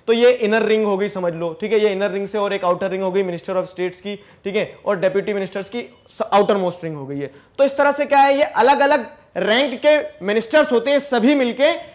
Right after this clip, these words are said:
काउंसिल ऑफ मिनिस्टर बनना, अ, कहलाते हैं।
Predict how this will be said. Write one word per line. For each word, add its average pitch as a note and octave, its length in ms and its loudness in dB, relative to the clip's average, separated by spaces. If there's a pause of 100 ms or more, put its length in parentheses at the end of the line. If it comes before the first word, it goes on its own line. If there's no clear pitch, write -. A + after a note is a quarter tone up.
(140)
काउंसिल B3+ 420 2
ऑफ D#4+ 340 2
मिनिस्टर G3+ 360 -4
बनना, C#3 340 -10 (400)
अ, - 20 -2
कहलाते D3+ 600 -6
हैं। A#2 200 -16